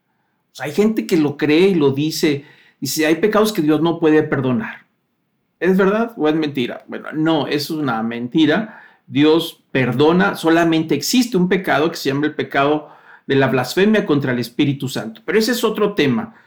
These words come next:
Pero en general, Dios perdona nuestros pecados. Eh, la segunda frase o la segundo, eh, renglón dice, "Aunque yo he confesado mis pecados, sigo sintiéndome mal. Dios no me ha perdonado".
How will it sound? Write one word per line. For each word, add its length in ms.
Pero 220
en 120
general, 800
Dios 520
perdona 560
nuestros 360
pecados. 640
Eh, 100
la 140
segunda 560
frase 600
o 120
la 180
segundo, 800
eh, 280
renglón 520
dice, 440
"Aunque 560
yo 160
he 100
confesado 560
mis 200
pecados, 640
sigo 300
sintiéndome 760
mal. 380
Dios 480
no 220
me 180
ha 180
perdonado". 580